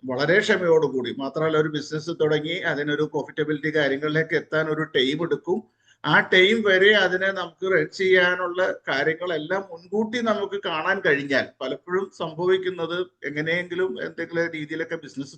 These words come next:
തുടങ്ങും, വർക്കിംഗ് ക്യാപിറ്റലിന് പിന്നെ നമ്മുടെ കയ്യിലൊന്നും ഇല്ലാത്തൊരവസ്ഥ വരും. അവിടുന്ന് പിന്നെ അങ്ങോട്ട് നമുക്ക് ഈ രണ്ടറ്റം കൂട്ടിമുട്ടിക്കാൻ ഭയങ്കരമായിട്ട് പ്രയാസപ്പെടും. പക്ഷെ ഇതിനെ മുൻകൂട്ടി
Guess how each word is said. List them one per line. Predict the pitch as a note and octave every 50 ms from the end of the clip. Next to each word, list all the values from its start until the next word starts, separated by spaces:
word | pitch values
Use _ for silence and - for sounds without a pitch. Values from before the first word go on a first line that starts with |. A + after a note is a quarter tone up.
| - D3+
തുടങ്ങും, | C3+ B2 C3 C3 D3 E3 G3+ G#3+ - _ _ _ _ _ _ _ -
വർക്കിംഗ് | B2+ B2+ B2+ B2+ C3+ C#3+
ക്യാപിറ്റലിന് | D3+ D#3 D#3 D#3 E3 - E3 D#3+ D#3+ E3
പിന്നെ | D#3 D#3 D3+
നമ്മുടെ | D3+ D3 C#3 C3+ C3+ C#3+ D3
കയ്യിലൊന്നും | C#3+ C#3+ C3+ C3+ C#3+ C3+ D3 D3 C#3
ഇല്ലാത്തൊരവസ്ഥ | B2 C3 C3+ C#3 C3+ D#3 D3+ D3 B2+ A2 G#2+ - - - E3+
വരും. | D3+ C#3 C3 C#3+ D3+ C#3+ _ _ _ _ _ _ _ _ -
അവിടുന്ന് | C3+ C3 C#3 D3 D#3+ F3 F#3
പിന്നെ | D#3+ E3 D#3 D#3+ D#3
അങ്ങോട്ട് | D3+ D3 D3 D3 D#3 E3
നമുക്ക് | D3+ D3+ C#3 C3+ C3 - D3+
ഈ | D#3
രണ്ടറ്റം | D#3 D3+ C3+ B2+ C#3+ D3 D3 D3+ D3+ C#3
കൂട്ടിമുട്ടിക്കാൻ | C3+ B2+ - C3 - - - C3+ A#2+ C#3+ D3 D3+
ഭയങ്കരമായിട്ട് | D3 A#2+ A#2+ B2 C3+ D3+ E3+ E3+ E3 E3+ F#3
പ്രയാസപ്പെടും. | G3 F3+ D#3+ C3+ C#3+ C#3 - D3 - - - - -
പക്ഷെ | D3 - -
ഇതിനെ | F#3 F3+ G3+ A3
മുൻകൂട്ടി | A3+ G#3 G3 F3+ F#3 G#3 G#3+ G#3+ B3+